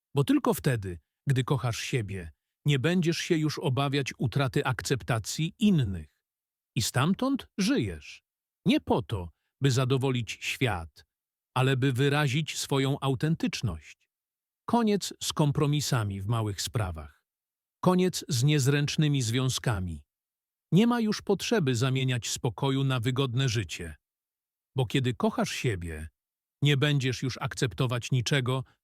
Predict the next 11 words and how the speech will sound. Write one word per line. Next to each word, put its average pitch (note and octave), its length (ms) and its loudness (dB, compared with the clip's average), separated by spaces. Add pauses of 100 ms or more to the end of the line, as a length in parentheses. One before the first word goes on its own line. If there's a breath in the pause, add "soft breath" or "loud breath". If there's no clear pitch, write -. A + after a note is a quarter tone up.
(180)
co C#3+ 140 4
nie C#3+ 240 4
jest F#2 340 -6
tym, C3+ 320 2 (220)
na C3 140 2
co C#3 140 0
zasługujesz. A#2 880 -2 (880)
Strach D#3 400 0
to B2 120 0
tylko C#3+ 380 2
tego, F2+ 460 -2